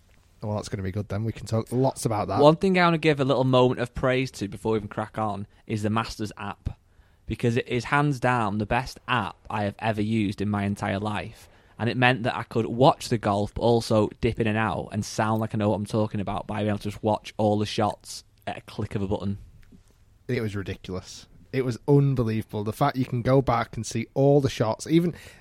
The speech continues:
Speaker 1: I've been doing it today. I've still been going back on other shots where I thought,
Speaker 2: Mm-hmm.
Speaker 1: "I missed that. I need to go and watch that."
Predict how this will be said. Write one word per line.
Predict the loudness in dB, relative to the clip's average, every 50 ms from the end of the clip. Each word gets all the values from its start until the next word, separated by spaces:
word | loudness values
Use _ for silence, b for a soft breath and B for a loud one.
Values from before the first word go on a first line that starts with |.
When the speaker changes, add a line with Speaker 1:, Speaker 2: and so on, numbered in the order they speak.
| B B _
Speaker 1:
I've | 4 4 6 6
been | 8 8
doing | 8 6 6
it | 4
today. | 0 -2 0 0 2 0 0 -2 -6
I've | -6 -6
still | 6 6 6
been | 8 8 6
going | 8 8 8 8
back | 8 4 2 2 0
on | -2 -2 0 0
other | 2 4 4 4
shots | 4 4 4 4 2 0 -2 0
where | 2 2 2
I | 0
thought, | 0 0 -2 -2 -2
Speaker 2:
Mm-hmm. | -4 -6 -8 -6 -2
Speaker 1:
"I | 2
missed | 4 4 4 4 0
that. | -2 -4 -4 -4 -2
I | 2
need | 2 2 2 4
to | 4
go | 4 6
and | 6
watch | 6 4 2 2 -2 -4
that." | -4 -4 -4 -6